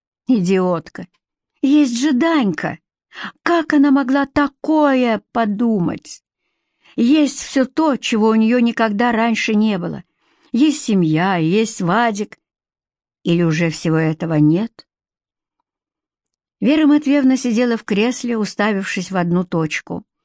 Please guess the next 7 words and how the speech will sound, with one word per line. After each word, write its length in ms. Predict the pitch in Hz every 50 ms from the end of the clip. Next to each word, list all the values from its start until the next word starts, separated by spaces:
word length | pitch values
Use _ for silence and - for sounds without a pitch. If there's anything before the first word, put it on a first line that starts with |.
| _ _ _ _ _ _ _ _
Из 160 | - 220 196 208
оцепенения 880 | 220 196 240 202 - 226 214 220 226 254 285 285 254 214 190 175 175
её 320 | 170 180 185 190 220 226 226
вывел 400 | 214 240 233 226 226 220 214 220 _ _ _ _ _ _ _ _
настойчивый 680 | - 196 196 190 - - 247 247 208 - 226 208 208 202
звонок 420 | 185 185 - 190 202 214 202 -
телефона. 680 | - - 196 202 208 - - 196 170 151 147 139 165